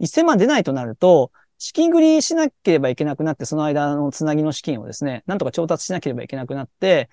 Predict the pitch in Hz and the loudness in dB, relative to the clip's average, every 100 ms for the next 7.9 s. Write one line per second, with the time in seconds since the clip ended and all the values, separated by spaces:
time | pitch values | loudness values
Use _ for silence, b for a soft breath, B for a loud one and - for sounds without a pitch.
0 | _ _ _ 180 151 262 285 320 185 - | _ _ _ -4 2 4 4 4 4 2
1 | 185 190 196 202 202 208 202 196 - _ | 0 2 2 2 2 4 6 4 2 _
2 | _ 160 160 147 147 - 202 170 139 127 | _ -6 -2 -2 -4 -4 2 4 4 0
3 | 113 - 123 117 - _ _ - - 180 | -6 -6 -4 -4 -8 _ _ -10 -2 0
4 | 131 127 185 202 202 208 185 123 _ - | 0 -2 4 4 4 2 0 -2 _ -10
5 | 123 131 - - - 165 131 120 _ _ | -8 -8 -10 -12 -2 2 2 0 _ _
6 | _ _ _ - 170 247 339 185 165 185 | _ _ _ -2 0 2 2 6 8 8
7 | 143 - - 147 147 143 139 127 135 | 8 4 -4 -6 -4 -2 -2 -2 -6